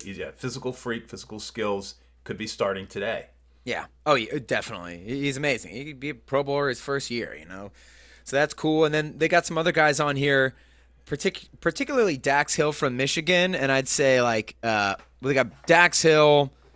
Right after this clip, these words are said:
Speaker 2: Lewis Cine, how do you say his name? Cine, Cine, uh, C I N E from Georgia. There was a lot of heat. All the, the, all the staff went to Georgia to check out the defensive players. I think the Steelers are rumored to really love them.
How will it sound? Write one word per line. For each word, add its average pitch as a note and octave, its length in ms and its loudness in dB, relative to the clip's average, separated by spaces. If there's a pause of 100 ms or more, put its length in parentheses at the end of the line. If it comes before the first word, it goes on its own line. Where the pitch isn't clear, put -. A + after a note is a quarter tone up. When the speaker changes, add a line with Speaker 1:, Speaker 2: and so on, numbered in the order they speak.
(1600)
Speaker 2:
Lewis F3 320 6
Cine, E3 260 4
how F#3+ 180 -4
do C#4 60 -8
you C4+ 100 -4
say D3 180 -4
his A#2+ 160 -6
name? A2 220 -4
Cine, D3+ 420 -2
Cine, D3+ 640 -6
uh, A#2 400 0
C - 280 -4
I C3+ 140 0
N B2+ 160 -4
E C#3 140 -2
from C3 200 -8
Georgia. C3 360 -2
There C#3+ 120 0
was C3+ 140 0
a A2 60 -4
lot B2+ 400 2
of A2+ 80 -4
heat. C3 280 -6
All C3+ 200 4
the, B2 160 -2
the, A2+ 180 -6
all D3 200 4
the C3 80 -4
staff B2 340 -2
went A#2 140 -10
to A#2 40 -10
Georgia A2+ 360 -6
to G#2 40 -16
check A#2+ 220 -6
out A#2 80 -8
the G#2 80 -18
defensive A2+ 400 -10
players. A2+ 440 -4 (300)
I B2+ 40 -12
think B2 100 -16
the B2 80 -4
Steelers B2 400 0
are A#2 80 0
rumored A#2 260 -4
to A2 60 -2
really A#2 340 2
love A2+ 240 0
them. A#2 200 -4